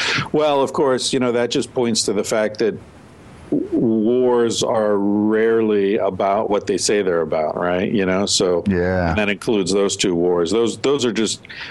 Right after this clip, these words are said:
Speaker 1: war is just about getting money from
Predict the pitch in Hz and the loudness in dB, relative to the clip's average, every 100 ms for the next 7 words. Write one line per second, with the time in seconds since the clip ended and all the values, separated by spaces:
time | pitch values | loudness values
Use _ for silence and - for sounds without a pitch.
0 | - 156 180 202 135 147 131 - 143 107 | -6 0 2 2 0 0 -2 -2 -4 0
1 | 110 107 98 117 110 110 104 110 107 101 | 0 0 0 0 2 2 2 2 0 0
2 | 95 - 101 98 95 92 92 | -2 -2 -2 0 0 2 0